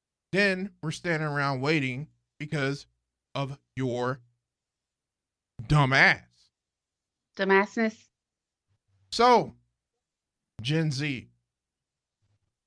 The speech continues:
Speaker 1: if you don't have the, I don't even know, I, I don't,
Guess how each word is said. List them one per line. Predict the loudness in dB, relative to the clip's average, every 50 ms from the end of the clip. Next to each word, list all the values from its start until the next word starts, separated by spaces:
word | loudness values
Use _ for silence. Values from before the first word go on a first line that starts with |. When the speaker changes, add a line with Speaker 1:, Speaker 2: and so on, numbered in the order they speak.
| _ _ _ _ _ _
Speaker 1:
if | 2 4 6 6 6 4 2 0 -6 -14 -18 _ _ _ _ _ _ _ _ _ _ _ _ _ _ _ _ _ _ _ _ _ _ _ _ _ _ _ _ -6
you | -4 -2
don't | 0 -2 -2 -4 _ _ _ -12
have | -8 -4 -2 0 0 0 0 -2 -4 -6 -8 -12 -16 _
the, | -10 -10 -8 -8 -10 -10 -10 -10 -10 -10 -12 -14 -16 _ _ _ _ _ _ _ _ _ -10
I | -8
don't | -8 -6 -8 -8 -10
even | -12 -10 -10 -10 -8 -8
know, | -6 -6 -6 -8 -8 -6
I, | -4 -4 -4 -2 0
I | 0 0
don't, | 0 0 -2 -4 -8